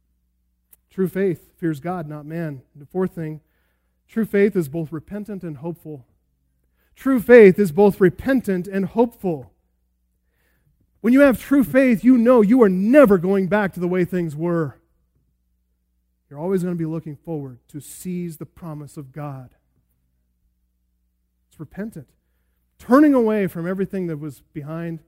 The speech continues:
and like Paul, pressing forward to what lies ahead. Just, uh, quickly, by way of contrast, notice the contrast to the religious establishment.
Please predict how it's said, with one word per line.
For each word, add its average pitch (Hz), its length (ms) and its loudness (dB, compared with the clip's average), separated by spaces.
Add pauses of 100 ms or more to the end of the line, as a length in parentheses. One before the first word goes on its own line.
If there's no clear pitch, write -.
(840)
and 139 100 -20
like 143 180 -16
Paul, 147 280 -14
pressing 143 420 -18
forward 135 320 -20
to 143 80 -20
what 131 120 -20
lies 123 220 -20 (180)
ahead. 123 200 -20 (1700)
Just, - 260 -18
uh, 143 220 -12 (100)
quickly, 165 300 -12
by 147 180 -10
way 151 140 -6
of 135 100 -12
contrast, 156 600 -14
notice 156 320 -12
the 131 240 -18
contrast 156 500 -12
to 156 60 -20
the 139 240 -16
religious 151 440 -14
establishment. 180 680 -18